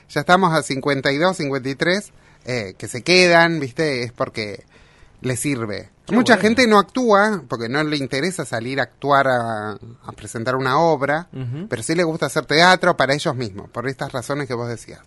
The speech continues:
Speaker 2: Claro, porque, digo, eh, construir un personaje desde cero, digo, ponerle nombre, apellido, que tiene una actitud, enmarcarlo dentro de un personaje, es toda una construcción que nos cuesta hacer y un ejercicio que está bastante lindo y dinámico.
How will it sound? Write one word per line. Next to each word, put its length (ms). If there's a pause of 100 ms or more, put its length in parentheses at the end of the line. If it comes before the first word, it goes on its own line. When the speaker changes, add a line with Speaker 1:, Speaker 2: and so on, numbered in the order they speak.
(200)
Speaker 2:
Claro, 320
porque, 380
digo, 380
eh, 240
construir 500
un 100
personaje 600
desde 200
cero, 360 (160)
digo, 200
ponerle 440
nombre, 340
apellido, 540
que 80
tiene 160
una 80
actitud, 680 (540)
enmarcarlo 680
dentro 280
de 40
un 60
personaje, 640 (340)
es 160
toda 140
una 160
construcción 540
que 140
nos 160
cuesta 400
hacer 260
y 40
un 80
ejercicio 520
que 80
está 180
bastante 540
lindo 340
y 60
dinámico. 640